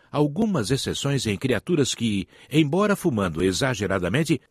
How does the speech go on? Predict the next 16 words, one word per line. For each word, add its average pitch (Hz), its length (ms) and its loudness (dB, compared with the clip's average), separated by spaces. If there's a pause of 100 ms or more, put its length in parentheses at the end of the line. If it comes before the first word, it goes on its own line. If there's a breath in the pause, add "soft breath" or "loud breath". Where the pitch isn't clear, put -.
(300)
ainda 156 460 -2
gozam 123 400 0
saúde. 104 680 -2 (440)
É 180 180 0
de 180 160 0
senso 87 400 -2
comum 123 340 0
que - 140 -2
as 95 140 0
resistências 131 760 -2
orgânicas 92 640 -2
variam 156 420 2
de 113 140 -2
indivíduo 123 640 0
para 131 240 0
indivíduo, 110 580 0